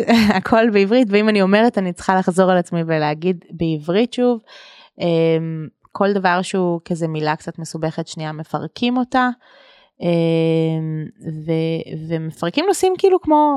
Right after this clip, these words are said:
מה זה מימן, אוקיי? כי ש-, כאילו כולם שומעים על זה, משאיות מימן, זה מימן, אבל שנייה, מה זה?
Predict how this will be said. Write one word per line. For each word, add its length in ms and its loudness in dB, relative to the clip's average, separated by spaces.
מה 280 -2
זה 100 2
מימן, 680 2
אוקיי? 400 -2
כי 140 -20
ש-, 100 -8
כאילו 240 -2
כולם 280 2
שומעים 320 0
על 100 2
זה, 460 2
משאיות 540 -4
מימן, 540 -2
זה 140 -2
מימן, 360 -2
אבל 160 -10
שנייה, 400 -2
מה 220 0
זה? 200 0